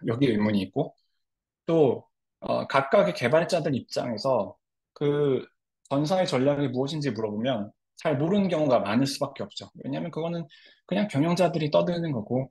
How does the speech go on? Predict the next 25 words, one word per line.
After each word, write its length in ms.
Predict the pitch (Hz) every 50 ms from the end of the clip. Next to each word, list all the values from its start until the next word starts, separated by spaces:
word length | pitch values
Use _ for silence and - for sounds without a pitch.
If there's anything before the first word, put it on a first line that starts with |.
| _ -
우리는 360 | 131 135 165 180 180 180 175
그냥, 340 | 175 156 147 147 151 151 151 - - - - - _ _ -
어, 260 | - 117 117 113 107
"내려온 320 | 110 110 123 151 156 151
프로젝트 460 | 151 - 196 185 - _ - 165 156
개발하면 480 | - - 120 123 131 139 165 180 170 151
돼"라고 400 | 139 120 120 113 101 104 - 127
생각하는 420 | 147 170 185 180 - 170 156 143
경우들이 580 | 139 131 117 113 110 107 101 110 120 135 139 139 _ _ _ -
많기 300 | - 113 104 113 - - - -
때문에 280 | 160 151 151 143 131
그렇습니다. 520 | - - 107 - - 117 104 101 104 101 -
그래서 340 | - 123 120 117 127 120 - - - - - - -
이런 220 | - 139 175 202 202
부분들을 600 | 190 180 180 170 147 151 151 156 156 147 127 -
잘 420 | - - 127 123 127 127 123 120 - _ _ _ _ _ -
가시화하고, 840 | - 127 123 - - 180 165 165 151 143 120 117 - 120 117 107 104 _ _ _ _ _ _ _ _ -
어, 200 | - 113 107 104
전사적인 640 | - 123 120 123 160 160 151 156 143 135 143 135 127
지표와 540 | - - - - - 110 117 123 135 139 - _ _ _ _ _
각 160 | - 123 120 -
도메인의 340 | - 123 120 123 131 127 120
지표들을 640 | - - - - 117 104 107 107 120 127 139 143 - _ _ _ _ - 113
연결하는 500 | 113 117 120 147 151 151 143 131 120 107
작업들, 520 | - 113 101 - - - - 104 92 -